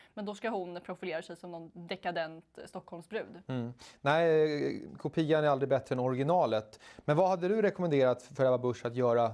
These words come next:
Speaker 2: göra nu för att höja sina siffror?
Speaker 1: Ja, men sluta vara som S D från Wish och, eh, om du ska vara kristdemokratisk partiledare kanske du ska ha kristna värderingar och vara en kristdemokrat.
Speaker 2: Tycker du att Ebba Busch är för slätstruken?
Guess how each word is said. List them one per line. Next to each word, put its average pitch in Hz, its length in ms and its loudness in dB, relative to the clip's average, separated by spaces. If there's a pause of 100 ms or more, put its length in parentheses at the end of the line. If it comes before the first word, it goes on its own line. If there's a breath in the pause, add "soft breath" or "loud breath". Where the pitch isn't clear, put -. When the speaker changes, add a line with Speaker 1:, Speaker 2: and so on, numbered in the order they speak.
Speaker 2:
göra 127 220 2
nu 127 280 -2
för 107 140 -6
att 107 80 -6
höja 123 220 -2
sina 113 320 -4
siffror? 107 400 -8 (560 loud breath)
Speaker 1:
Ja, 277 100 -2
men 277 220 0
sluta 262 460 -2
vara 233 160 0
som 202 160 -10
S - 280 -10
D 196 120 -6
från 190 360 -8
Wish - 400 -8
och, - 380 -10
eh, 190 200 0
om 202 100 -6
du 196 60 -8
ska 202 140 -10
vara 196 120 -4
kristdemokratisk 208 720 -8
partiledare 190 520 -8
kanske 180 280 -10
du 185 80 -12
ska 180 180 -8
ha 165 180 -4
kristna 180 420 -14
värderingar 202 560 -4 (180 soft breath)
och 196 240 -10
vara 175 240 0
en 190 140 -8
kristdemokrat. 185 920 -8 (120)
Speaker 2:
Tycker 190 200 2
du 226 100 4
att 220 80 0
Ebba 175 140 2
Busch 160 380 -2
är 131 180 2
för 127 260 0
slätstruken? 131 800 0